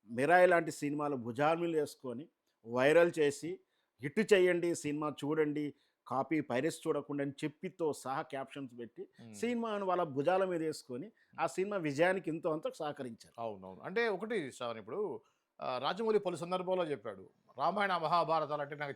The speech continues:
Speaker 2: చాలా ఇష్టం" అని చెప్పాడు. అదేవిధంగా వాళ్ళ నాన్నగారికి కూడా అమితమైన భక్తి ఉంది.
Speaker 1: లే, లే.
Speaker 2: బీజేపీ నుంచి ఎంపీ కూడా ఆయన.
Speaker 1: రైట్, రైట్.
Speaker 2: ఈ క్రమంలో ఏంది ఇదో, ఇదో నా పబ్లిక్, ఆ, సిటీ స్టంట్ అనుకోవచ్చా?
Speaker 1: రైట్. పబ్లిసిటీ స్టంట్ ఏం కాదు,
Speaker 2: ఆ.
Speaker 1: అది ఆ అవగాహన రాహిత్యం అని చెప్తా నేను.
Speaker 2: ఓకే.
Speaker 1: కొన్ని సినిమాల మీద బ్యాన్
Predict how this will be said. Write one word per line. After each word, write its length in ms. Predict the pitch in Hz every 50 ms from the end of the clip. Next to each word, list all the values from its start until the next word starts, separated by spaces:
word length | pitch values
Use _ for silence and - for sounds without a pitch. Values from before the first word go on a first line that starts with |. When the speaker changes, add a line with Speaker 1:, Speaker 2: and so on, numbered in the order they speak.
| - 139
Speaker 2:
చాలా 180 | 143 151 151
ఇష్టం" 340 | 143 139 - - - 220 208
అని 140 | 196 180 156
చెప్పాడు. 360 | 139 113 127 110 95 92 - _ _ _ _ _ -
అదేవిధంగా 420 | 147 175 202 208 208 208 202 208
వాళ్ళ 180 | 196 180 170 156
నాన్నగారికి 500 | 131 139 165 202 214 196 214 208 202 190
కూడా 120 | 208 202
అమితమైన 460 | 175 160 175 214 180 233 220 226 214 196
భక్తి 300 | 165 165 - - - 202
ఉంది. 280 | 175 147 117 104 90 - _ _ -
Speaker 1:
లే, 120 | 135 139 123
లే. 240 | 120 110 92 80 -
Speaker 2:
బీజేపీ 360 | 165 196 196 214 220 180 208
నుంచి 220 | 196 202 175 202 190
ఎంపీ 260 | 165 156 160 156 208
కూడా 180 | 175 170 156 135
ఆయన. 120 | 117 101
Speaker 1:
రైట్, 200 | 101 98 107 110
రైట్. 340 | 107 98 - _ - - 185
Speaker 2:
ఈ 100 | 240 240
క్రమంలో 520 | 202 240 233 233 233 220 226 233 233 214 - 147
ఏంది 180 | 175 226 240
ఇదో, 200 | 202 185 208 190
ఇదో 220 | 175 180 202 220 226
నా 100 | 220 202
పబ్లిక్, 640 | 156 156 165 165 190 233 208 - - 185 196 202 196
ఆ, 140 | 196 185 180
సిటీ 320 | - 196 180 180 196 180
స్టంట్ 280 | - - 180 180 180 196
అనుకోవచ్చా? 480 | 185 175 196 190 185 - 233 392 381 - _ - 127
Speaker 1:
రైట్. 200 | 120 113 - 117 - 151
పబ్లిసిటీ 400 | 156 165 175 233 220 - - 160
స్టంట్ 240 | - 147 131 131
ఏం 100 | 139 135
కాదు, 240 | 123 131 120 120 185
Speaker 2:
ఆ. 80 | 220 - -
Speaker 1:
అది 160 | - 143 139
ఆ 200 | 135 127 120 117
అవగాహన 440 | 131 156 170 170 156 175 175 165 147
రాహిత్యం 360 | 135 127 123 - - 131 123
అని 100 | 120 113
చెప్తా 340 | - 107 - - _ 104 101
నేను. 200 | 95 98 127 147
Speaker 2:
ఓకే. 320 | 120 - - 107 - 117 _ _ _ _ _ _ _
Speaker 1:
కొన్ని 180 | - 165 170 160
సినిమాల 340 | - 185 185 180 180 175 170
మీద 160 | 165 160 156
బ్యాన్ 360 | 151 139 139 143 147 151